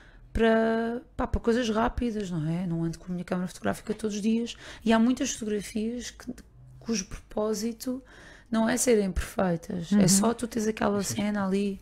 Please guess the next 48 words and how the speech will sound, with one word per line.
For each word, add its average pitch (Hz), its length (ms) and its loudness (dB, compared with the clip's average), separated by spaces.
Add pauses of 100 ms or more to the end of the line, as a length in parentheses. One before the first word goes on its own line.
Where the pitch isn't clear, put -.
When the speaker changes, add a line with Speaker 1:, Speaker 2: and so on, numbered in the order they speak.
(340)
Speaker 1:
engraçada 226 760 4
Speaker 2:
Ah, 131 220 2
ok. - 200 -2
Speaker 1:
e - 20 4
está-se 196 280 4
bem. 247 220 2 (580)
Eu 214 160 6
faço 226 260 0
uma 226 100 2
distinção. 202 680 -2
Speaker 3:
Ela 127 200 2
ouviu 135 280 6
qualquer 139 280 2
coisa 135 240 2
diferente. 135 380 2
Disseste, - 280 0
"É, 123 180 6
não, 101 440 6
ok." 135 580 4
Speaker 2:
Sim, 294 200 8
não, 220 160 8
não 208 220 6
tem 220 220 8
que - 80 0
ser, 220 240 8
eh, 208 500 8
tu 254 80 -6 (300)
Speaker 3:
Perfeito. - 40 6
Speaker 2:
disseste, 208 340 10
não 226 140 12
tem 233 140 8
que - 80 4
ser 254 120 8
perfeito. - 500 6 (280)
Eu, 226 140 8
eu 240 160 10
perguntei-te 220 560 10
isto - 240 0
de 180 140 6
se, 185 340 4
se 170 160 2
tinha, 190 340 6
onde 185 200 8
é 175 40 6
que - 120 -4
tinhas 180 320 4
aprendido 170 400 4
também 190 360 4